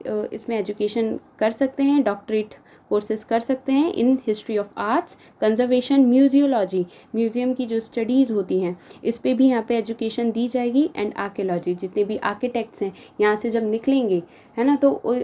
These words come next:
उनकी एक, अ, अलग ही reputation होगी क्योंकि वो आईआईएच से निकले होंगे, ये एक best institute होने वाला है heritage को लेके। ओके, चलिए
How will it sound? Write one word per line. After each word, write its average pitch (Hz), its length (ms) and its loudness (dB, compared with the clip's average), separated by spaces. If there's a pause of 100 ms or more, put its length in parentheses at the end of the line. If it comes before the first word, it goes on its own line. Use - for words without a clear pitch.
(140)
उनकी 240 420 2
एक, 269 200 -2
अ, 220 380 -6
अलग 247 220 0
ही 277 140 6
reputation 190 600 -4
होगी 175 260 -6
क्योंकि 233 480 -4
वो 285 200 2
आईआईएच 247 640 2
से 233 160 -2
निकले 190 280 -2
होंगे, 196 380 0 (300)
ये 233 100 2
एक 254 180 -2 (400)
best 262 320 0 (360)
institute 226 560 -6
होने 214 200 0
वाला 202 220 -2
है 247 220 -2 (320)
heritage 190 440 2
को - 100 -8
लेके। 160 280 -8 (440)
ओके, 349 200 -4 (440)
चलिए 175 340 -2